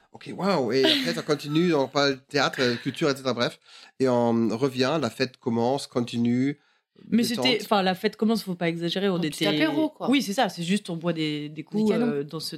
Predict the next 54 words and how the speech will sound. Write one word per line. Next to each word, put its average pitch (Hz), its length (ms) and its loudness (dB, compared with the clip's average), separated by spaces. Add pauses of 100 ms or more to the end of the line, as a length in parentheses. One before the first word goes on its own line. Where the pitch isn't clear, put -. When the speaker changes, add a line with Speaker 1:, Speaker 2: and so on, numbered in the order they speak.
Speaker 2:
cet - 220 -14
endroit, 170 540 0
et, 147 200 -8 (340)
et 196 60 0
finalement, 202 360 4
on 302 40 -2
va 226 100 0
quand 208 120 0
même 233 100 4
dans 233 160 2
un 202 80 4
café 226 300 -2
à 254 80 2
côté 208 360 -4 (300)
pour 185 140 -4
continuer. 175 420 -2
Je 180 100 -4
sais 185 120 0
Speaker 3:
Tous - 60 0
Speaker 2:
plus 254 80 2
Speaker 3:
ensemble. - 60 -4 (120)
Speaker 2:
pourquoi. 196 180 0 (120)
Speaker 1:
Et - 40 0
Speaker 2:
Ouais. 220 80 -2
Speaker 1:
personne 220 260 0
n'a 135 60 4
mangé, 120 380 0 (140)
en, 104 120 -10
en 92 80 -2
plus. - 240 -8
Donc, - 80 -2
Speaker 2:
Presque 349 340 -2
Speaker 1:
ça. 320 80 0 (160)
Speaker 2:
tous 311 300 0
Speaker 3:
Ah. 294 40 4
Speaker 2:
ensemble. 269 420 0
Non, 359 120 2
pardon. 233 380 0 (240)
C'est - 240 0
moi 247 320 2
et - 20 2
les 247 200 2
artistes, - 680 -8
je 180 160 -4
crois. - 320 -8 (180)
Je - 80 -10
crois 214 120 0
que 214 120 -2
mes 196 100 4
deux 185 200 0
co-animateurs, 208 840 0 (220)
Speaker 1:
Rentre, 214 140 2
Speaker 2:
Thomas 214 260 4
Speaker 1:
ouais. - 60 -6